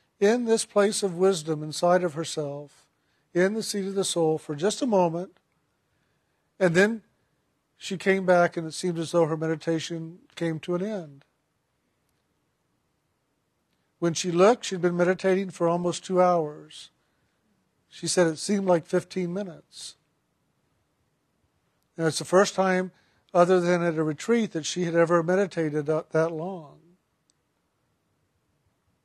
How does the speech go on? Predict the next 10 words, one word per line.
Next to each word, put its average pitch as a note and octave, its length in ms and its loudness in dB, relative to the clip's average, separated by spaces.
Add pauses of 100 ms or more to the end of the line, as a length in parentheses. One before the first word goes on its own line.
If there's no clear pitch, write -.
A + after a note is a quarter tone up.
(600)
So - 140 -10
she G#3 160 -2
got G3+ 240 8
up, G#3+ 340 6 (1200)
got F3+ 260 6
cleaned G3+ 340 -4
up, F#3 340 4 (380)
took E3+ 180 -8
her G3 100 0
shower, E3+ 720 4